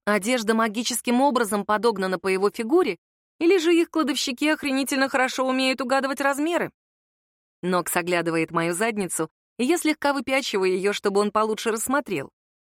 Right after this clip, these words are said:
Мои черные доспехи и даже нижнее белье унесли служанки, а меня Марн заставила переодеться в платье, правда, сделала это деликатно. "Не вижу ничего такого", докладывает он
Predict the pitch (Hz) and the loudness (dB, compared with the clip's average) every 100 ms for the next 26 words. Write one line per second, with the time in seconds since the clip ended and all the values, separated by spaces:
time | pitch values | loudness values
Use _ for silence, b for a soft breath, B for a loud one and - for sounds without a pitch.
0 | _ 180 180 175 - 185 175 175 175 - | _ -4 -2 0 0 -2 0 0 -2 -2
1 | 214 233 - 180 180 175 190 180 175 175 | -4 -4 -4 0 0 0 -2 -4 -4 -4
2 | 175 185 240 247 202 202 262 254 277 262 | -4 -4 -2 0 0 -2 -6 -4 -2 0
3 | 247 165 - - _ _ _ 180 190 233 | 0 -2 -10 -20 _ _ _ -2 2 2
4 | 349 403 226 165 156 143 _ - 208 233 | 2 2 2 0 -2 -10 _ -6 -4 0
5 | 392 381 339 269 247 240 320 359 330 233 | 2 4 2 2 0 0 0 -2 -2 0
6 | 180 165 151 156 _ _ _ 190 185 180 | 0 0 -8 -10 _ _ _ -2 -2 -2
7 | 165 175 240 277 196 175 170 170 185 180 | -2 0 2 2 2 2 0 -2 -2 0
8 | 156 139 127 - _ _ _ _ _ _ | -4 -4 -10 -18 _ _ _ _ _ _
9 | _ _ _ _ _ _ _ 147 180 196 | _ _ _ _ _ _ _ -4 0 2
10 | 202 214 226 226 247 254 311 320 294 190 | 2 2 0 0 0 0 0 0 0 2
11 | 214 254 _ _ 165 180 180 170 160 170 | 0 -4 _ _ -6 -4 -2 0 0 -2
12 | 175 285 339 | 0 0 0